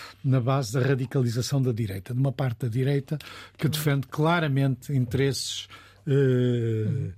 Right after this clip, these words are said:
económicos, mas que não que se nomeia a si própria como sendo. Portanto, o problema não é o Chega. A, a, as pessoas, eu, estão sempre a encher a boca com o Chega. O Chega não é o problema, a não ser,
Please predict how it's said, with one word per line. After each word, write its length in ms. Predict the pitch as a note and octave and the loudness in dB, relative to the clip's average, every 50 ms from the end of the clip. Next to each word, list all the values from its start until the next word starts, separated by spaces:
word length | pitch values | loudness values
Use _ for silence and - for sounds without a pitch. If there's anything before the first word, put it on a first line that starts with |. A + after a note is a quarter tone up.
| - - - _ | -16 -20 -14 _
económicos, 960 | - C#3+ - - C3 C3+ D3 D#3 D3+ D3+ D#3 D3+ C#3 - - D3 C3 - - D3+ D#3+ D3 C3 | -6 -4 -2 2 2 4 4 4 2 2 0 -2 -2 -4 -4 -6 -6 -6 -6 -2 0 2 2
mas 280 | C3+ C3+ C#3+ D3 - | 4 4 4 2 0
que 160 | - - D3 | -2 -2 0
não 180 | C#3+ D3+ E3 E3 | 2 4 4 2
que 140 | D#3 - E3+ | 2 0 -2
se 200 | - - G3 E3+ | -2 0 0 2
nomeia 600 | D3+ E3+ E3+ D#3 D3+ D#3 D3 D#3+ E3 E3 E3 E3 | 4 4 4 4 4 4 4 4 4 4 4 2
a 60 | D#3 | 2
si 200 | C#3+ - - E3 | 0 0 0 0
própria 680 | - - - D3 D3+ D3+ B2+ - - C3+ B2+ B2+ B2 A2+ | 0 2 2 2 2 2 0 0 0 2 2 2 2 0
como 260 | - - C3 B2 A#2+ B2 | -2 0 0 2 2 2
sendo. 480 | - - - B2+ G#2 G2+ F#2+ E2+ - - | 0 0 -2 -2 -2 -4 -8 -12 -16 -18
Portanto, 440 | - - - - A2 G#2 G#2 - - - - - - - | -20 -14 -10 -8 -8 -8 -8 -10 -12 -16 -18 -18 -18 -20
o 40 | - - | -16 -6
problema 320 | - A3 A3 G#3+ G3+ G#3 | 0 2 4 4 6 6
não 120 | G3 F#3+ F#3 | 6 6 6
é 60 | F3 | 4
o 80 | F3+ - | 4 2
Chega. 640 | - - - E3+ C#3 C3+ C#3+ A2+ E2+ D#2 - - - _ _ _ _ _ - - - - - - - - - - | -2 -2 0 2 4 4 2 0 -2 -8 -12 -16 -18 _ _ _ _ _ -20 -20 -20 -20 -20 -20 -20 -20 -16 -6
A, 120 | - G3 | -4 -4
a, 220 | A3 - F#3 G#3+ A#3+ G#3 | -2 0 0 0 0 0
as 80 | F#3 - | -2 -4
pessoas, 340 | - - A3+ A#3 A3+ E3 B2+ | -2 2 4 4 4 4 2
eu, 560 | G3 G#3 G3+ G#3 G3 G#3 G3 F#3 G#3 G3+ E3 | 0 0 2 2 2 2 2 0 -2 -4 -6
estão 240 | D#3 - - G3+ F#3+ | -8 -4 -2 0 0
sempre 240 | - G#3+ G3 D3+ F#3+ | 0 0 0 0 0
a 20 | |
encher 200 | F3 - - F3+ | 0 0 2 2
a 60 | E3 D3 | 2 2
boca 260 | E3 E3 - - C#3 | 0 0 -2 -4 -4
com 120 | - F3 | -2 -2
o 40 | D#3+ | 0
Chega. 560 | - - - E3 D#3 D3 C3+ A2 F#2+ - - - | 0 0 2 2 2 2 2 -2 -4 -8 -4 -2
O 80 | G3 | -2
Chega 460 | - - - - G3 G3 F3+ E3 F#3 | -2 -2 0 2 2 2 4 2 2
não 300 | F3+ E3+ F3 F3 E3 D#3 | 2 4 4 4 4 4
é 160 | D3+ D3+ D3+ D#3+ | 4 4 2 2
o 60 | C#3+ | 0
problema, 580 | - - D#3 D#3 D3 C#3+ C3+ B2+ B2+ C3+ C#3 | 0 -2 0 0 2 2 2 2 2 0 0
a 60 | C#3 C3+ | 0 0
não 140 | C3+ C3 | -2 -2
ser, 460 | B2+ - - B2+ A2+ G#2+ G2+ G#2 A2+ | -2 -2 -4 -4 -4 -4 -6 -6 -8